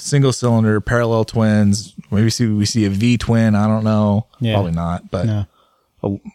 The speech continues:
Speaker 1: you know, truthfully, this is where electrics start coming into the fray a little bit. So it, you know, it's gonna flush itself out. It's gonna take a few years to, to get it figured out. I'm excited to see bikes like the T V S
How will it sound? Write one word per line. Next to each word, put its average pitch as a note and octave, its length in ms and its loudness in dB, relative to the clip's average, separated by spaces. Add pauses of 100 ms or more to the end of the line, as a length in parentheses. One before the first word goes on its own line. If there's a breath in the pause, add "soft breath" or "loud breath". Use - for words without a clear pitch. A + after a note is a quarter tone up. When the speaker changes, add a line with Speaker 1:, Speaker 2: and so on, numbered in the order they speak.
(280)
Speaker 1:
you A#2+ 80 2
know, G#2 80 2
truthfully, D#3+ 360 0
this A#2 120 -4
is B2 100 -4
where A2+ 100 2
electrics F#2+ 460 -2
start A#2 220 -2
coming A#2+ 220 2
into A2 180 0
the A#2 80 -2
fray A2+ 240 0
a A2+ 80 2
little A2 220 2
bit. G#2+ 360 0 (720 soft breath)
So G#2 580 0 (640)
it, D3 340 0
you D3+ 120 -2
know, C#3+ 160 2
it's D3 220 0
gonna F3 160 2
flush C3 260 -2
itself G#2 280 -6
out. G2+ 120 0
It's G#2+ 100 -4
gonna C3+ 120 0
take B2+ 100 -2
a - 20 0
few A2+ 180 -2
years G2 280 0
to, G2 200 -4
to - 120 -8
get G#2 100 0
it G2+ 60 -2
figured G2+ 260 -2
out. G2+ 300 -2
I'm D#3 160 2
excited A2 340 0
to G#2+ 80 -8
see - 140 -4
bikes G#2 360 -6
like G#2 180 -6
the G2 80 -8
T - 180 -2
V G2 160 0
S - 400 -4